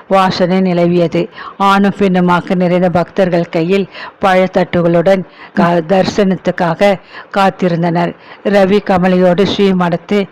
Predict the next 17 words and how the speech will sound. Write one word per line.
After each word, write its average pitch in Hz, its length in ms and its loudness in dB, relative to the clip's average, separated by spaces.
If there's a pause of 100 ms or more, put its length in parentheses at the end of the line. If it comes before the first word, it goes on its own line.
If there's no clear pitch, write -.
(300)
நிர்வாகியை 190 800 0
போய் 185 240 0
பார்த்தான். 170 480 -2 (340)
அவர் 196 340 0
பிரியமாக 185 640 0
வரவேற்று 175 400 0 (120)
பேசினார். 170 580 -4 (360)
எங்கே 196 360 2
தங்கியிருக்கிறார்கள், 180 960 0 (320)
எப்போது 202 440 0
வந்தார்கள் 175 560 0 (300)
என்று 196 340 0
விவரங்களை 185 520 0
எல்லாம் 185 300 0
விசாரித்து 175 640 -2 (1080)
கொண்டார். 180 440 0 (380)
தங்கியிருக்கிற 196 920 0